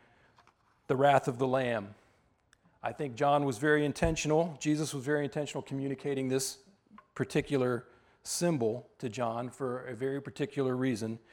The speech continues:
The Lamb is the one who is all-powerful, knows all things, and is worthy to take the scroll that carries out then the Lamb's final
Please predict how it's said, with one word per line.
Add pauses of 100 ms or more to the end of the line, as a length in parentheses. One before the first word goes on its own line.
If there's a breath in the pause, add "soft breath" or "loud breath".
(460 soft breath)
The (220)
Lamb (100)
is
the
one
who
is (340 soft breath)
all-powerful, (260 soft breath)
knows
all
things, (520 soft breath)
and
is
worthy
to
take
the
scroll
that
carries
out
then (200)
the
Lamb's (160)
final